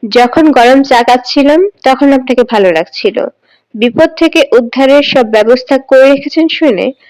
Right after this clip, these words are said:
আর ভালো লাগছে না। এখন আপনাকে রোবট রোবট লাগছে।" নাসিরের অফিসের লোকজন হা-,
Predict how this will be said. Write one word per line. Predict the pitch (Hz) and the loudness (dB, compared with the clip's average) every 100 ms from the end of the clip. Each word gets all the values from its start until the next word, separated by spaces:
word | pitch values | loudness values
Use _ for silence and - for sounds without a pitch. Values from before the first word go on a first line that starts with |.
| _ - | _ -6
আর | 196 196 | -2 0
ভালো | 190 180 | 0 -2
লাগছে | 175 170 - - | -2 -4 -6 -8
না। | 196 240 254 _ _ - | -8 -12 -14 _ _ -6
এখন | 240 247 285 | -4 0 0
আপনাকে | 285 311 311 262 | 0 -2 0 2
রোবট | 202 214 247 254 | 2 2 0 0
রোবট | 208 - | -2 -4
লাগছে।" | 180 - _ - - 262 254 _ _ _ - _ - | -4 -6 _ -12 -10 -10 -16 _ _ _ -20 _ -4
নাসিরের | 240 254 254 349 370 | 0 0 2 2 2
অফিসের | - 247 254 294 - 320 | 2 0 2 0 2 2
লোকজন | 262 247 - 277 277 | 4 2 2 2 2
হা-, | 240 226 214 | 0 -2 -4